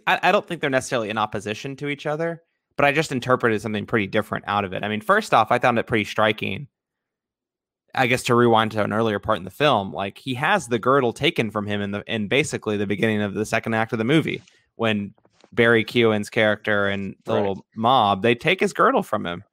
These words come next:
Speaker 1: right? The one that his mother had sewed for him. And, you know, I, I, I don't know how that fit, necessarily fits into the narrative that you're talking about, but the fact that he is then gifted a new one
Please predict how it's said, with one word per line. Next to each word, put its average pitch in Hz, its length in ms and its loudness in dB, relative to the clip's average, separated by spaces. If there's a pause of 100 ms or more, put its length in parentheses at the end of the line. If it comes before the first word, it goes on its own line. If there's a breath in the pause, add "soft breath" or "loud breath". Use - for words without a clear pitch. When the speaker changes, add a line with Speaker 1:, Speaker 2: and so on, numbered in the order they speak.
(260)
Speaker 1:
right? 123 160 4
The 135 80 0
one 131 160 2
that 117 100 2
his 110 160 -4
mother 135 260 2
had 101 160 -6
sewed 80 380 -4 (480)
for 110 240 0
him. 95 320 -8 (640)
And, 127 500 2 (1300)
you 143 120 -4
know, 131 120 4
I, 120 260 6
I, 135 300 -4
I 143 60 2
don't 151 180 2
know 143 100 2
how 127 120 0
that 123 160 0
fit, - 260 -6 (160)
necessarily 127 400 -2
fits - 280 -4
into 123 500 -6 (520)
the 127 120 0
narrative 123 300 6
that 113 100 2
you're 160 120 2
talking 120 300 2
about, 113 160 4
but 123 80 0
the 127 80 -4
fact 147 220 0
that 139 80 -2
he 135 160 0
is 123 120 -2
then 131 320 0 (220)
gifted 139 360 0
a 117 40 -2
new 120 240 0
one 104 320 -4